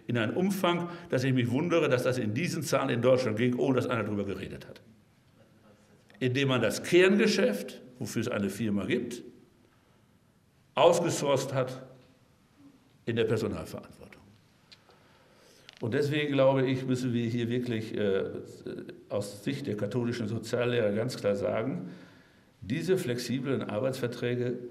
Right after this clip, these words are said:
sind mit unserer Grundüberzeugung einer menschenwürdigen Arbeit nicht in Einklang zu bringen. Und das muss auch deutlich gesagt werden, auch gegenüber anderen Wirtschaftsverbänden,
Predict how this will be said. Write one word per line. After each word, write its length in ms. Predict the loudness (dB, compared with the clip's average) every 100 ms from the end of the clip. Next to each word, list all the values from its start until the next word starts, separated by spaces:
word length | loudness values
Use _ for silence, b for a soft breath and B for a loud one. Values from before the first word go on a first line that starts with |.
| -14
sind 480 | -14 -4 -2 -2 -2
mit 280 | -4 -4 -4
unserer 380 | -4 -2 -2 -2
Grundüberzeugung 880 | -2 0 0 -2 -2 -2 -2 -2 -4
einer 180 | -6
menschenwürdigen 680 | -4 -4 -4 -6 -4 -6 -6
Arbeit 340 | -8 -6 -6 -4
nicht 400 | -4 -4 -6 -14 -12
in 100 | -10
Einklang 320 | -8 -10 -14
zu 140 | -16 -20
bringen. 220 | -20 -20 -20 _ _ b b b b b b b _ _
Und 440 | -2 -2 -4 -12 -20 -20 -8
das 320 | -8 -6 -4
muss 240 | -4 -4 -6
auch 320 | -4 -4 -4 -8
deutlich 540 | -6 -6 -4 -6 -6
gesagt 440 | -6 -6 -8 -8
werden, 480 | -4 -2 -2 -6 -8
auch 240 | -10 -10 -6
gegenüber 420 | -4 -2 -4 -4
anderen 260 | -4 -4
Wirtschaftsverbänden, 920 | -4 -6 -10 -6 -6 -4 -2 -2 -4